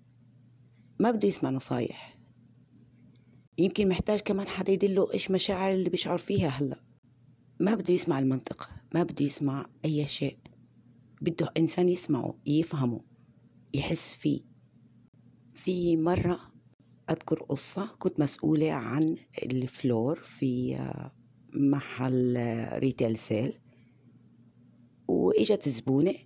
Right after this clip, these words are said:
كانت بدها كاشير. هي كان في الكاشير ال-، ال-، الريجستر العادي،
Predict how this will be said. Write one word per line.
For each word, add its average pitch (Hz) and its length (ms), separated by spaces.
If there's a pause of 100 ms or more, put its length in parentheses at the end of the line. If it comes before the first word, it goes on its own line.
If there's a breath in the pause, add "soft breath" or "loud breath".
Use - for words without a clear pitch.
(240)
كانت 160 320
بدها 147 300
كاشير. 143 560
هي 156 400
كان 147 160
في 139 480
الكاشير 131 680
ال-، 117 260
ال-، 113 180
الريجستر 113 720
العادي، 110 560